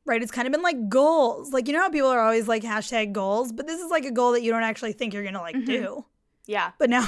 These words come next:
Speaker 1: <laughs> but now we're, like, doing it. Like, I actually know several couples that have fully moved away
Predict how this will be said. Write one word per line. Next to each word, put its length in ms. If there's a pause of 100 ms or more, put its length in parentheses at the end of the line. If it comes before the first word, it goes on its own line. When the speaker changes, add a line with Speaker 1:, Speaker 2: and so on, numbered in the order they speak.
(140)
Speaker 1:
<laughs> 100
but 140
now 240
we're, 120
like, 220
doing 360
it. 200 (640)
Like, 200
I 240
actually 420
know 240
several 460
couples 600 (380)
that 160
have 300
fully 800 (140)
moved 320
away 500